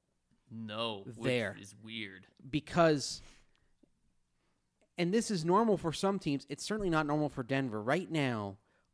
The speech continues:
Speaker 2: on StubHub, your buy-in is forty-five dollars and eighty-nine cents, and it keeps dropping.
Speaker 1: That's
Speaker 2: And there are
Speaker 1: that's
Speaker 2: a
Speaker 1: unreal.
Speaker 2: lot of tickets available
Speaker 1: Doesn't it just
Speaker 2: for
Speaker 1: look
Speaker 2: this
Speaker 1: like,
Speaker 2: game.
Speaker 1: like tickets everywhere?
Speaker 2: Yeah.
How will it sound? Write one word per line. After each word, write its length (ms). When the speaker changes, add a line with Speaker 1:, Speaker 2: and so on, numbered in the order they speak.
Speaker 2:
on 160
StubHub, 720
your 180
buy-in 680
is 320
forty-five 580
dollars 400
and 100
eighty-nine 520
cents, 500
and 100
it 80
keeps 240
dropping. 420
Speaker 1:
That's 500
Speaker 2:
And 140
there 220
are 240
Speaker 1:
that's 160
Speaker 2:
a 160
Speaker 1:
unreal. 340
Speaker 2:
lot 420
of 200
tickets 580
available 640
Speaker 1:
Doesn't 180
it 100
just 180
Speaker 2:
for 60
Speaker 1:
look 120
Speaker 2:
this 80
Speaker 1:
like, 240
Speaker 2:
game. 100
Speaker 1:
like 200
tickets 320
everywhere? 560
Speaker 2:
Yeah. 240